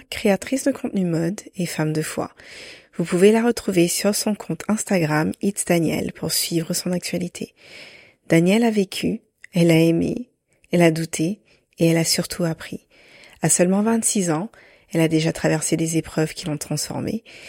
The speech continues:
et elle a accepté de nous partager son histoire avec beaucoup d'authenticité. Dans cet épisode, on va parler d'un sujet qui nous concerne toutes, cette pression d'être la fille parfaite,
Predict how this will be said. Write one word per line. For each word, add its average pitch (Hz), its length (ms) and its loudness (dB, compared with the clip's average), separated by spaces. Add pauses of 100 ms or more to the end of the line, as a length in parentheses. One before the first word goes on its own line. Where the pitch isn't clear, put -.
(300)
et 156 100 2
elle 160 160 4
a 156 80 2
accepté - 580 -2
de 170 120 -4
nous 156 100 -2
partager 156 440 -4
son 175 200 -4
histoire 165 500 -4
avec 147 240 -4
beaucoup 170 280 -6
d'authenticité. - 720 -6 (920)
Dans 165 120 0
cet 220 240 2
épisode, 165 580 -2 (180)
on 160 60 -6
va 156 140 0
parler 160 320 -2
d'un 160 120 -2
sujet 165 380 -2
qui - 140 -4
nous 160 100 0
concerne 151 480 -4
toutes, - 380 -10 (420)
cette - 220 -8
pression 156 400 0
d'être 143 300 -2
la - 120 0
fille - 220 -4
parfaite, - 580 -8